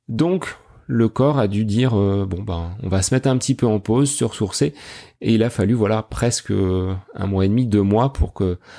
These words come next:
pour que ça revienne tranquillement. Mais voilà, j'ai pas rencontré de blessures, ce qui fait que j'ai pu quand même traverser cette période, euh, juillet-août en continuant à courir. Et en septembre, voilà, c'est revenu petit à petit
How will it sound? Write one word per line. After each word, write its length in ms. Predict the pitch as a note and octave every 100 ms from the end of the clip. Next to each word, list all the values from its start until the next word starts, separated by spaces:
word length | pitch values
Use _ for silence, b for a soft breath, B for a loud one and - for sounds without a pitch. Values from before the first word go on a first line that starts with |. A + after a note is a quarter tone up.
| B -
pour 160 | -
que 80 | A2+
ça 160 | - G#2+
revienne 180 | C3+
tranquillement. 460 | C#3 B2 - B2 D#3
Mais 160 | C3+ -
voilà, 320 | G#2+ - _ _ _ _ -
j'ai 200 | G#2 G#2
pas 640 | - D3 D3+ D3+ D3+ - G2+
rencontré 880 | G#2 C3+ - C3+ - - C#3 C3+ B2+
de 460 | G2 G2+ G2 F#2+
blessures, 560 | F#2 G2 G2+ - E3+ E3+
ce 60 |
qui 100 | -
fait 160 | B2 D#3+
que 220 | D#3 D3+ - _ _ _ _ _ _ - -
j'ai 160 | G#2
pu 160 | F#2+ C#3
quand 140 | -
même 180 | B2 C3+
traverser 400 | - A2 G#2 C3
cette 240 | - G2+
période, 420 | A2+ A2 A2+ G#2+ - B B B B
euh, 260 | G2 F#2+ G2
juillet-août 720 | F#2+ A2+ B2 A2+ B2+ D#3+ - B B _
en 120 | A#2
continuant 500 | A2+ B2+ - B2+ D3+
à 40 | C#3
courir. 340 | - G2 F2 - -
Et 100 | D#3+
en 120 | C#3
septembre, 500 | - F2 - G#2+ C3+
voilà, 220 | F2 - -
c'est 160 | -
revenu 460 | G2+ G2+ G2+ A#2 C#3 B B B
petit 320 | A2 - A2
à 80 | -
petit 320 | - - C#3